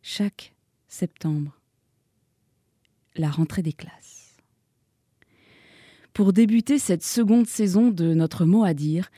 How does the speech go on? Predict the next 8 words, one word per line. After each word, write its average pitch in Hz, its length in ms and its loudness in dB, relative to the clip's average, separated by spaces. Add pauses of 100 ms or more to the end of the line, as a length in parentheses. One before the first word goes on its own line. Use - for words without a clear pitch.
(180)
parlons 196 520 2
du 151 260 -8
scolaire 160 720 -2
et 180 100 0
de 175 100 0
l'expression « 202 760 -2 (300)
l'échec 175 680 0
scolaire ». 131 640 -12